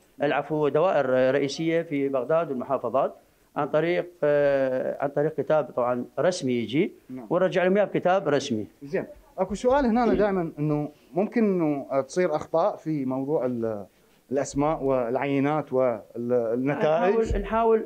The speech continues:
Speaker 1: نحاول ب-، إذا الله راد.
Speaker 2: قد نسبة الخطأ ممكن؟
Speaker 1: يعني حد الآن من استلمت، الآن تقريبا صار تسعة أشهر،
Speaker 2: نعم.
Speaker 1: لحد الآن ما صار عندنا خطأ.
Speaker 2: نعم.
Speaker 1: ليش؟
Speaker 2: في هذا الموضوع.
Speaker 1: نعم، في هذا
Speaker 2: نعم.
Speaker 1: الموضوع، موضوع جدا مهم. يعني احتمال يظهر، يظهر، آه، اسمين، آه، يظهر اسمين positive negative.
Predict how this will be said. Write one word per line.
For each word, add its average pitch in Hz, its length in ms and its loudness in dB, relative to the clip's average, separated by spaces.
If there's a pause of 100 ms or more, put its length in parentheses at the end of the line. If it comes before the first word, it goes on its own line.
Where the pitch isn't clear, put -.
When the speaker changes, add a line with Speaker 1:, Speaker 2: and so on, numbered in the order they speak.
Speaker 1:
نحاول 208 480 2
ب-، 175 160 -8
إذا 196 640 2
الله 196 140 2
راد. 196 200 2
Speaker 2:
قد 285 60 2
نسبة 277 320 2
الخطأ 220 300 0
ممكن؟ 156 320 -6 (100)
Speaker 1:
يعني 190 300 2
حد 202 240 0
الآن 185 420 2
من 214 100 2
استلمت، 170 420 0
الآن 170 140 0
تقريبا 180 260 2
صار 175 180 0
تسعة 175 340 0
أشهر، 151 420 0 (140)
Speaker 2:
نعم. 127 260 -12
Speaker 1:
لحد 196 260 0
الآن 226 120 2
ما 233 60 2
صار 180 240 2
عندنا 139 200 2
خطأ. 123 300 -4 (200)
Speaker 2:
نعم. 139 220 -6 (120)
Speaker 1:
ليش؟ 202 360 4
Speaker 2:
في 202 60 4
هذا 190 140 2
الموضوع. 151 420 2
Speaker 1:
نعم، 180 360 2
في 185 80 -4
هذا 175 100 2
Speaker 2:
نعم. 165 80 2
Speaker 1:
الموضوع، 165 300 2
موضوع 208 240 2
جدا 214 260 0
مهم. 147 420 -2 (440)
يعني 170 360 2
احتمال 170 340 2
يظهر، 165 440 2
يظهر، 156 400 2
آه، 151 220 2
اسمين، 214 680 2
آه، 143 200 0
يظهر 156 380 0
اسمين 160 220 0
positive 147 420 -2
negative. 214 540 2